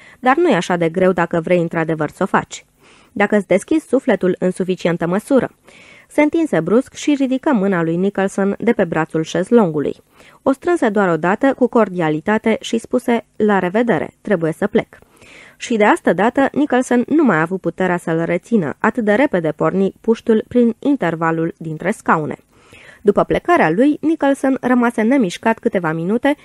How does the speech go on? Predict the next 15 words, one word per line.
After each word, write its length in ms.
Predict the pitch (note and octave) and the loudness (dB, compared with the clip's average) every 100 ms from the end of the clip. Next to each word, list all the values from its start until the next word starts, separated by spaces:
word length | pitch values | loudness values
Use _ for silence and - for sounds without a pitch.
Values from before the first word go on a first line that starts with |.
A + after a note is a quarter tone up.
| _ | _
cu 120 | - | -2
mâinile 460 | D4 D#4 C#4 B3 A#3 | 0 2 2 2 2
rezemate 560 | - A#3 A3+ A3+ C4 G3+ | 2 0 2 0 0 0
de 120 | E3 | -2
brațele 440 | D#3+ F#3+ - F3 | -2 -2 0 -2
șezlongului 680 | E3+ E3+ E3 A3 B3 C4 C4+ | 0 -2 -2 -2 2 2 2
și 160 | - D4+ | 0 -4
cu 120 | C#4 | -2
țigara 420 | B3+ G3+ A3 A3 | -4 -2 0 0
tot 200 | G#3 B3+ - | 0 -2 -2
neaprinsă 720 | F3+ D#3 - G3 G3+ G#3+ - | -2 -4 -2 -2 0 -2 -2
între 300 | B3 A#3+ G3 | -2 -2 -2
degetele 540 | F3 F3+ E3 E3 D#3+ | -2 0 -2 -2 -2
mâinii 320 | E3 E3+ E3 | -2 -2 -2
stângi. 440 | F#3 - G#3 D3+ | -4 -2 -2 -2